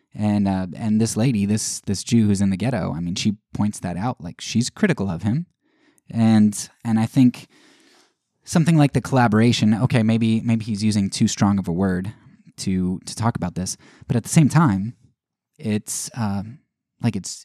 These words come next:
it's also true, and I don't think it's, it's victim blaming. But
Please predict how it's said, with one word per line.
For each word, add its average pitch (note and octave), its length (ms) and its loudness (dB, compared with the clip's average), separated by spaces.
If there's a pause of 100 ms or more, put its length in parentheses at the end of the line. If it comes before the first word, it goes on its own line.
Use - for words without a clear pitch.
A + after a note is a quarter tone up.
it's B2+ 120 -4
also A#2+ 260 -2
true, - 500 -8 (180)
and G2+ 120 -4
I G2+ 80 0
don't G2+ 200 0
think F#2+ 160 -6
it's, - 380 -10
it's F#2 160 -10
victim F#2 360 -6
blaming. F#2 420 -10 (480)
But - 160 -2